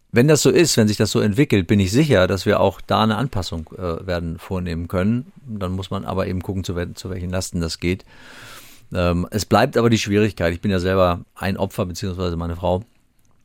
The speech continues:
Es ist halt schwierig, da das Fahrrad ist weg und dann bleiben eben wenig Spuren. Da geht niemand in eine Wohnung, in ein Haus rein und hinterlässt irgendwelche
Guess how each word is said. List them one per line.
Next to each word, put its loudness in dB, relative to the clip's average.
Es -4
ist -4
halt 0
schwierig, 0
da -2
das -10
Fahrrad 0
ist -10
weg 0
und -4
dann -4
bleiben -2
eben -4
wenig -6
Spuren. -6
Da -4
geht -12
niemand -6
in -10
eine -8
Wohnung, 0
in -6
ein -4
Haus -4
rein -4
und -4
hinterlässt -4
irgendwelche -8